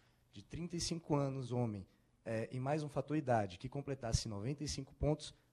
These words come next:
o homem se aposentaria com uma aposentadoria integral. Não quer dizer que é uma aposentadoria em teto, que é, há uma confusão muito grande entre essas, esses dois, esses dois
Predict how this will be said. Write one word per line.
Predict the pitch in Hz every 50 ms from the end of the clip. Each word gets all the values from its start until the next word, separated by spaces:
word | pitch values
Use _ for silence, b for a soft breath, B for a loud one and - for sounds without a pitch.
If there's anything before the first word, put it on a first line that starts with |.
| b -
o | 131
homem | 139 151
se | 147 - 143
aposentaria | - - 135 135 143 139 - 156 135 131 147
com | 139 143 - 147 147
uma | 156 165 165
aposentadoria | 160 - 160 139 147 139 - 143 147 147 131 131 143 147 143 - - - - _ _ _ _
integral. | 156 165 160 - 180 135 120 101 87 - b b b b b _
Não | - 101
quer | - 131 131
dizer | 117 104 107 151
que | -
é | 143
uma | 143
aposentadoria | - 151 147 139 143 135 123 127 156 190
em |
teto, | - - 147 120 98 - - - b b b b b _
que | - 139
é, | 123
há | 131 135 - - 123 143
uma | 160 170 160
confusão | - 165 156 156 147 127 131 143
muito | 151 147 - 147
grande | 135 139 143 143 139
entre | 139 - 147
essas, | 143 139 - 147 139 131 - -
esses | - 123 - - 127 117
dois, | 117 123 135 143 143 131 113 107 - -
esses | - 120 - - 113
dois | 104 113 123 131 135 127 110 104 - - -